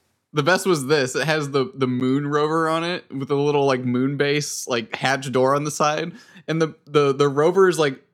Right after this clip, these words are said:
driving across, but it's all photoshopped. And so, like, you can see the gap between the floor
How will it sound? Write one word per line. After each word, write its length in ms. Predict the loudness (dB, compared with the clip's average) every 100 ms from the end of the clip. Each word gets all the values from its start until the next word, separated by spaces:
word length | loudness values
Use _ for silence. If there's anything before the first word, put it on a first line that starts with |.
| -10
driving 520 | -2 0 0 0 -2
across, 600 | -2 0 0 0 -4 -10
but 200 | -2 0
it's 160 | 2 2
all 160 | 0
photoshopped. 800 | 0 0 2 0 0 0 0 -2
And 140 | -8 -4
so, 200 | -4 -2
like, 200 | -4 -6
you 80 |
can 140 | -6 -6
see 180 | -4 -2
the 140 | -2
gap 340 | -2 -2 -2 -2
between 360 | -4 -4 -4
the 80 | -4
floor 600 | -4 0 2 2 0 -2